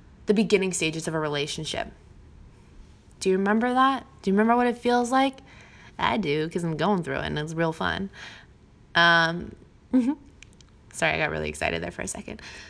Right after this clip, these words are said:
But the beginning parts of a relationship, you know, so think about that first one to three months.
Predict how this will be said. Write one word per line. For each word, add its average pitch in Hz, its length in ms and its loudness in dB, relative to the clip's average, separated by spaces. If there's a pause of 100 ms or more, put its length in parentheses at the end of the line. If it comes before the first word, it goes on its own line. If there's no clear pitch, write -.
(300)
But 208 120 2
the 214 40 0
beginning 302 440 4
parts 190 320 -2
of 185 100 -4
a 185 40 2
relationship, 151 720 -2 (800)
you 220 60 0
know, 190 100 4
so 196 120 -4
think 262 180 2
about 330 180 6
that 202 220 2
first 185 360 4
one 170 260 4
to 170 40 -2
three 165 220 -2
months. - 440 -4